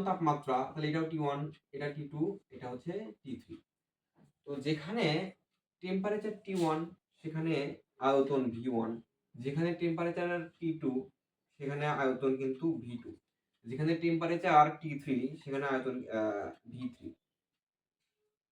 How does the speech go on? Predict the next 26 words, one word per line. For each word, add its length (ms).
আচ্ছা, 220
যেখানে 420
টেম্পারেচার 680
মানে 200
টি 140
ওয়ান 260
তাপমাত্রায় 760
আয়তন 540
ভি 320
কিন্তু 260
ভি 160
ওয়ানটা 240
হচ্ছে 180
এতটুকু, 520
টি 180
টু 100
তাপমাত্রায় 840
আয়তন 760
ভি 200
টু 160
কিন্তু 260
ভি 120
ওয়ানের 240
থেকে 160
বড়, 240
এবং 160